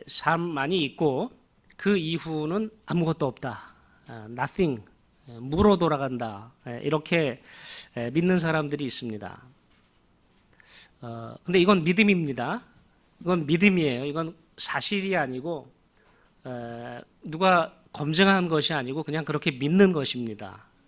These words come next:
그렇죠? 어, 둘째 부류가 있는데 이 둘째 부류는 이 세상이 끝나도 뭔가 또 있다는 것입니다. 그렇게 믿는 거예요. 이것도 믿음이에요. 믿음 맞습니다.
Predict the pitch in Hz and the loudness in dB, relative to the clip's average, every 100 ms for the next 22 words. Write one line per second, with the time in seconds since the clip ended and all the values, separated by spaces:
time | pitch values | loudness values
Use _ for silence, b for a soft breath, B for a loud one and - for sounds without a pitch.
0 | _ _ _ b b b - 143 - 190 | _ _ _ b b b -6 -4 -2 -4
1 | - _ B B B B B B 151 147 | -6 _ B B B B B B 4 4
2 | 143 143 135 135 131 131 127 - - _ | 6 4 4 2 0 -2 -4 -6 -10 _
3 | _ _ _ _ _ _ - 180 185 240 | _ _ _ _ _ _ 0 4 8 8
4 | 220 214 196 160 131 123 117 123 - 165 | 8 6 6 4 2 -2 -4 -6 -4 -4
5 | 143 170 175 208 196 196 185 185 254 220 | -2 0 6 6 6 4 2 4 2 0
6 | 185 196 202 196 190 196 202 196 196 208 | -2 -2 0 2 2 4 4 4 4 2
7 | 214 269 262 233 247 214 160 208 226 - | 0 2 6 6 6 4 4 6 4 2
8 | 262 220 156 247 254 269 170 - 131 117 | -6 -4 0 6 6 6 4 0 -2 -6
9 | 107 95 - 185 220 165 185 208 170 113 | -8 -8 0 2 4 6 10 10 10 4
10 | 110 190 262 285 175 175 240 196 110 117 | 0 2 4 4 2 6 6 6 2 -4
11 | 131 - 165 196 208 113 - 139 123 104 | -14 -6 -2 0 0 -2 -4 -6 -12 -16